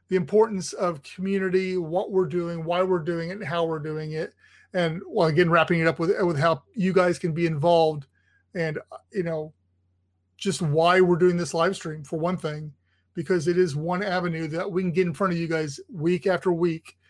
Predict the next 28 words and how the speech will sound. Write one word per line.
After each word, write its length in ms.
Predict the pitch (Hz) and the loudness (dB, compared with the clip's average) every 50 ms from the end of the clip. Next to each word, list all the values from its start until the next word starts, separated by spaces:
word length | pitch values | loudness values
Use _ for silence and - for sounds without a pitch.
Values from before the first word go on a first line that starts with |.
| _ _ _ _ - | _ _ _ _ 2
whether 240 | 180 185 180 196 | 4 6 6 6
we 120 | 185 190 180 | 6 6 4
have 200 | 170 185 170 143 | 4 2 2 2
guests 340 | 165 185 185 - - - - | 2 2 2 0 -2 -4 -6
or 80 | 185 | -4
not, 360 | 170 175 180 170 151 151 - - _ _ _ _ _ _ _ _ | -2 -2 0 0 0 -2 -4 -8 _ _ _ _ _ _ _ _
and 100 | - 170 | -16 -6
tell 140 | - 208 208 | 0 2 4
you 80 | 202 196 | 4 4
about 200 | 170 180 180 175 | 4 2 2 2
what 120 | 165 175 | 0 0
Atlantic 240 | 185 180 175 180 180 | 0 0 -2 -2 -4
City 160 | - - 190 | -4 -6 -6
Colony 260 | - 185 185 185 180 175 | -4 -2 -2 -2 -2 -4
is 100 | 143 147 | -6 -6
doing, 200 | 170 165 160 156 | -6 -6 -6 -8
that 140 | 160 196 202 | -8 -8 -8
we 200 | 160 170 175 180 | -8 -4 0 2
are 160 | 190 196 196 | 2 2 2
here 180 | 180 202 202 202 | 2 2 2 2
to 60 | 196 | 0
stay. 420 | 196 - 175 160 156 156 156 156 139 _ _ _ _ _ _ _ _ _ _ _ _ _ | 0 -2 -2 -2 -2 -2 -4 -8 -12 _ _ _ _ _ _ _ _ _ _ _ _ _
We 160 | 175 175 185 | -8 -8 -6
are 340 | - - 185 180 190 196 196 | -2 0 2 4 6 6 4
focused 480 | 190 - 208 190 190 - 202 196 - - | 4 2 2 2 2 0 -2 -2 -2 0
on 300 | 180 170 165 160 147 - _ _ _ _ _ _ _ _ _ _ _ _ _ _ _ _ _ _ _ _ _ _ - 190 | 0 0 -2 -4 -6 -10 _ _ _ _ _ _ _ _ _ _ _ _ _ _ _ _ _ _ _ _ _ _ -8 -4
building 240 | 147 180 190 202 214 | 0 4 4 4 4
habitats 720 | 185 180 196 202 214 214 - 202 202 208 208 - - - | 4 2 2 0 0 -2 -2 -2 -2 -2 -4 -8 -14 -20